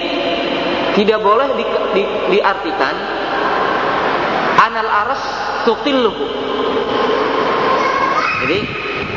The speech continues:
antum jangan artikan Allah di atas ars itu seperti kita menyebutkan buku ini di atas buku ini, begini.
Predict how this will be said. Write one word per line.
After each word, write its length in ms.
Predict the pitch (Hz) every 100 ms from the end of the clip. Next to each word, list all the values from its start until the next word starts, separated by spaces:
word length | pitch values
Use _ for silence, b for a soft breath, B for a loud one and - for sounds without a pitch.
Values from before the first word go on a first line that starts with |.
| - - - -
antum 400 | 170 165 240 196
jangan 260 | 175 165 165
artikan 520 | 165 - 151 170 208 226 - - - - - -
Allah 280 | 180 185 190
di 60 | -
atas 200 | - -
ars 240 | 139 165 160 165
itu 120 | 226
seperti 420 | 226 214 - - 220
kita 180 | 202 214
menyebutkan 560 | 196 185 165 - 208 240 302 - - - -
buku 320 | 180 - 185
ini 220 | 175 226
di 40 | 196
atas 280 | 170 190 175
buku 240 | 170 190
ini, 140 | 185 139
begini. 300 | 156 180